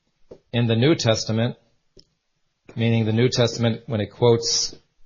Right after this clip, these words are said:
in the Gospels, it quotes back to the Old Testament, of the three hundred fifty, three hundred are taken from the Septuagint. Most of them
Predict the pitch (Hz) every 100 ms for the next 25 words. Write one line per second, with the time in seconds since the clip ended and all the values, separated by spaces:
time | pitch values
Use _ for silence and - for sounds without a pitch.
0 | _ _ _ 113 104 98 107 104 113 104
1 | 101 110 110 - 113 107 - - 101 107
2 | 113 117 104 98 104 101 - _ _ _
3 | _ - 107 107 104 117 123 113 - 127
4 | - 107 101 127 127 117 127 113 104 101
5 | 120 113 101 95 - 95 92 107 95 -
6 | 87 82 78 - 95 107 110 - 98 92
7 | 90